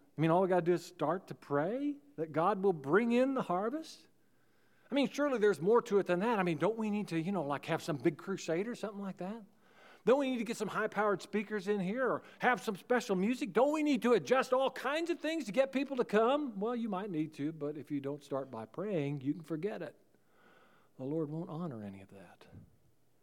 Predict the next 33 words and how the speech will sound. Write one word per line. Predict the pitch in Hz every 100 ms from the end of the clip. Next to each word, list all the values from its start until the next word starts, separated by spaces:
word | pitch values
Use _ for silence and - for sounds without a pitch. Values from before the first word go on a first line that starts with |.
| _ _ _ _ _ _ _ _ _ _ _ _ _ _ _ _ _ _ _ _ _
But | 147
what | 165 208
do |
we | 233 226
pray? | 196 240 262 - - _ _ _ _ _ _ _ _ _ _ _
Well, | 185
Jesus | 196 135 135 147 - _ _
told | 120 131
us | 151
what | 165 160
to |
pray. | 170 220 233 143 -
Pray | - 139 127 131 156 220 240 - _ _ _ _ _ _ _
that | 131 131
the | 143
Lord | 139 131 131 151
would | 175 151
raise | 131 127 117
up | 120 143
laborers | 151 247 190 139 160
to | -
go | 147 165
into | 208
the | 220
harvest. | 247 277 156 - - - _ _ _ _ _ _ _
Well, | 220
there's | 233 220
a |
place | - 175 175
to |
start, | 170 165 127
isn't | 117 104
it? | 98